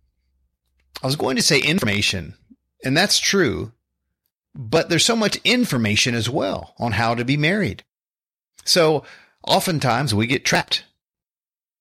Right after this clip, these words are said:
into trying a dozen different ways to help our marriage, and we just end up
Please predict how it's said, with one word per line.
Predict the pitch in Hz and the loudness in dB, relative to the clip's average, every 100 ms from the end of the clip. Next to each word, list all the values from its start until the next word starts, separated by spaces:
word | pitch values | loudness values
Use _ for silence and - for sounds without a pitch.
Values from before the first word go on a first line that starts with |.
| _ _ _ _ _ _ _ _ _ _ - | _ _ _ _ _ _ _ _ _ _ -6
into | 110 - | -2 0
trying | 120 131 127 | 0 2 2
a | |
dozen | 117 120 123 139 143 147 _ _ _ _ _ _ _ _ _ - 104 | 2 2 4 2 0 -4 _ _ _ _ _ _ _ _ _ -14 -4
different | 104 147 147 120 | 0 0 0 -2
ways | 120 156 139 113 123 - | 2 4 4 2 2 0
to | 123 | 2
help | 151 190 | 2 2
our | 117 101 | 2 2
marriage, | 95 87 101 139 - - _ _ _ _ _ _ _ _ _ _ _ _ _ - | 2 0 0 -2 -4 -6 _ _ _ _ _ _ _ _ _ _ _ _ _ 0
and | 120 120 120 117 120 - | 2 2 0 -2 -6 -2
we | 127 135 | 0 2
just | - 139 - | 2 0 0
end | 139 131 | -2 2
up | 147 123 | 2 2